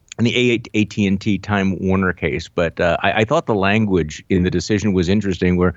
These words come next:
basically the judge said, um, "What a waste of time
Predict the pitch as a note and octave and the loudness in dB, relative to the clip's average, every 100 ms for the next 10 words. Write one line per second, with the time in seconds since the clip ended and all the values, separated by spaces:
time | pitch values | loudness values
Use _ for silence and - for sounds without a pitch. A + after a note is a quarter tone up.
0 | - - _ - D#3 D#3 D#3 G#2+ G2 F#2+ | -8 -20 _ 0 0 0 0 2 2 0
1 | F#2 F2+ F#2 F2+ F2 D#2+ - F2 E2 D#2 | -2 -2 0 2 2 -2 -2 0 0 -2
2 | - E2 E2 - - B2+ A2+ E2 G#2 A2 | -4 -2 -2 -4 -2 0 2 2 2 0
3 | F#2+ D#2+ - G2 G2 D2 C2 C2 | -4 -6 -4 0 0 0 -4 -8